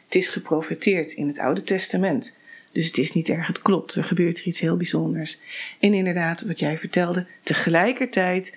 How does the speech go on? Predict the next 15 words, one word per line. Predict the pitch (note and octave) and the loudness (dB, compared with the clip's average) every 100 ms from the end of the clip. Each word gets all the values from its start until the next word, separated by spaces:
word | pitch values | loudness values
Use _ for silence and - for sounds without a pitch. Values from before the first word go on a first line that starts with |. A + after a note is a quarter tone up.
| - - - - | -16 -18 -16 0
de | F3+ | 0
drie | D#3+ E3 | 2 0
koningen | - F3+ A3+ A3+ G#3+ | 2 4 4 4 2
die | G3 | 2
aankomen, | F3+ F3+ F3+ F#3 | 2 0 2 2
de | E3+ | 2
drie | D#3 D3+ | 0 0
wijzen | E3 E3+ G3+ - | 2 2 2 0
uit | - D#3+ | -2 -2
het | - | 0
oosten, | F3+ E3+ - C3+ C#3 - - | 0 0 -2 -2 -4 -8 -4
de | D#3 | -2
drie | D#3+ D3+ | -2 -2
koningen | - D#3 F#3+ G3+ F#3+ | 0 2 2 0 -2
geworden. | - F3+ F3 F3+ G#3+ | -2 0 0 0 -2